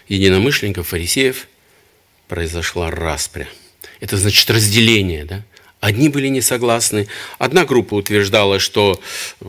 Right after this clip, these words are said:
нарушать, э, день покоя ни в коем случае нельзя.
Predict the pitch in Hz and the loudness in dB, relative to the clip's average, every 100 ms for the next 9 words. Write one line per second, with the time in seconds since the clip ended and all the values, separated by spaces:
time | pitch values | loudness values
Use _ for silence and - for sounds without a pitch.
0 | 82 _ - - _ - 110 107 - - | -20 _ -20 -20 _ -4 -2 2 4 4
1 | 131 117 110 - - - - - - 104 | 4 2 0 -8 -10 -20 -20 -20 -12 -8
2 | 87 87 80 82 - _ - 98 107 120 | -6 -6 -8 -12 -18 _ -16 -6 0 2
3 | 101 - 90 - 104 92 92 107 120 135 | 0 -6 -8 -2 0 2 0 -2 0 -2
4 | - 113 104 90 101 - 76 82 78 76 | -2 -2 -2 -2 -4 -4 -6 -8 -8 -8